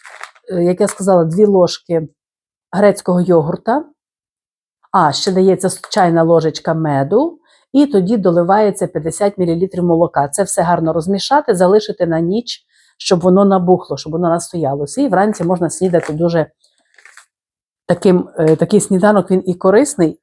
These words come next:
і буде вам тримати вас майже півдня, е, в ситості, тобто ви не будете відчувати, що ви хочете їсти,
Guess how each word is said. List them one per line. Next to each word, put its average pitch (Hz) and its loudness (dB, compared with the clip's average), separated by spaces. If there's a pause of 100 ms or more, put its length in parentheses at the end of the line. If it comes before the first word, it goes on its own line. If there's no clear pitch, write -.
і 180 0
буде 180 2
вам 175 2 (480)
тримати 180 0
вас 156 0 (360)
майже 180 0
півдня, 170 0 (440)
е, 135 -2
в 139 -6
ситості, 269 0
тобто 175 0
ви 175 2
не 175 2
будете 175 0
відчувати, 170 -4
що - -16
ви 160 -6
хочете - -8
їсти, 151 -8